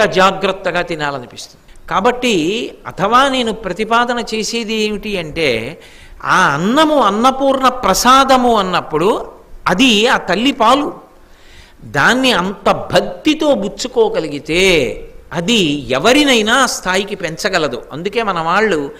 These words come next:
అన్నిటికన్నా శ్రద్ధ ఎక్కడ నేర్పుతారంటే అన్నం తినడం దగ్గరే నేర్పుతారు. చిన్నతనంలో అన్నం తినేటప్పుడు ఎక్కడ పడితే అక్కడ అలా నిలబడి తినకరా, కూర్చుని తిను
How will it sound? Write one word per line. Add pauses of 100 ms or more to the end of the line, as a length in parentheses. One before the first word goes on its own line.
(280)
అన్నిటికన్నా
శ్రద్ధ (100)
ఎక్కడ
నేర్పుతారంటే
అన్నం
తినడం
దగ్గరే (260)
నేర్పుతారు. (1300)
చిన్నతనంలో
అన్నం
తినేటప్పుడు (120)
ఎక్కడ
పడితే
అక్కడ
అలా
నిలబడి
తినకరా, (340)
కూర్చుని
తిను